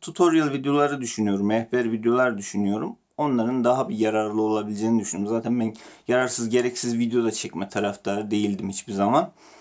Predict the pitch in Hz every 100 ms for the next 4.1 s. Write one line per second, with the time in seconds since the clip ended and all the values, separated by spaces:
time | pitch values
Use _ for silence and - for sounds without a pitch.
0 | - - _ - 151 143 113 107 123 -
1 | 117 135 127 117 123 135 113 107 104 -
2 | 147 147 120 143 139 120 113 107 98 -
3 | - 90 104 104 135 127 110 110 117 175